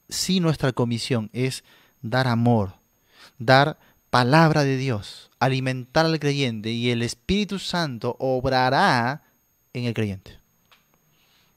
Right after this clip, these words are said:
Por eso que en mi ministerio, cuando yo comencé ya a servir al Señor,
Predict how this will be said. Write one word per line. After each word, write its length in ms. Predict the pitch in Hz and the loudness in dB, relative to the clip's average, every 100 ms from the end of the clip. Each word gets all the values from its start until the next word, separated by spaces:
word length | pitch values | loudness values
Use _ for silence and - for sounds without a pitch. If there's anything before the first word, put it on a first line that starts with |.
| _ - | _ -4
Por 120 | 160 | -2
eso 140 | 190 | -2
que 200 | 175 160 | -2 -2
en 280 | 151 151 151 | -2 -2 -2
mi 140 | 185 233 | -2 0
ministerio, 600 | 220 208 - 127 110 113 | 0 -2 -2 -4 -2 -6
cuando 240 | 110 110 | -6 -4
yo 160 | 117 131 | -4 -2
comencé 440 | 123 113 113 123 | -4 -6 -6 -4
ya 320 | 120 117 117 _ | -2 -4 -6 _
a 260 | 107 107 107 | -8 -8 -8
servir 440 | - 110 110 139 | -10 -8 -4 -2
al 100 | 151 | -2
Señor, 380 | - 120 101 | -2 -8 -8